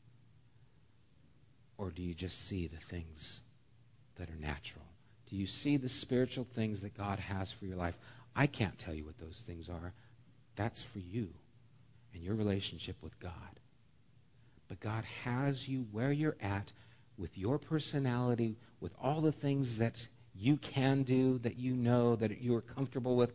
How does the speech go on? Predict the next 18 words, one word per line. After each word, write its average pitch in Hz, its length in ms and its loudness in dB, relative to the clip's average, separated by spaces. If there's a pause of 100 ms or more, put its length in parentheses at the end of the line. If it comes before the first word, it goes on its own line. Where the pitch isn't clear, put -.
(120)
uncomfortable 120 560 0
with. 120 240 8 (400)
The - 60 -10
place 156 400 4
that 127 100 -2
you're 131 180 0
at, 113 260 4
God 123 300 0
has 110 480 -2
you 117 120 -4
there, 95 360 -2 (480)
and 90 80 -10
he 82 80 -6
has 90 440 0 (120)
gifted 131 420 -4
you 127 120 -2
for 120 220 -8
that, 113 280 0